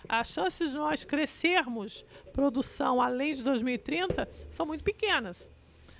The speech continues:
A gente pode, no máximo, manter, não vai ter um crescimento como tá tendo agora. Então,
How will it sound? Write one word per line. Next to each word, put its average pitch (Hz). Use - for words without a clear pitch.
A -
gente 247
pode, 285
no 320
máximo, 320
manter, 349
não 294
vai 381
ter -
um 349
crescimento 294
como 294
tá 294
tendo 294
agora. 262
Então, 320